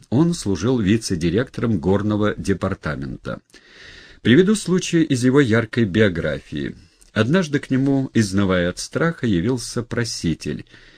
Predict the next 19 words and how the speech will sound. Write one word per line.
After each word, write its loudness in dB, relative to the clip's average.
сибирский 0
золотопромышленник. -4
«Ваше 0
превосходительство, -2
не 0
подумайте -2
чего-нибудь -8
худого. -2
Я 0
ведь -4
не -2
человек, -4
а -6
могила, -4
даже -6
родная 0
жена -2
не -2
узнает». -12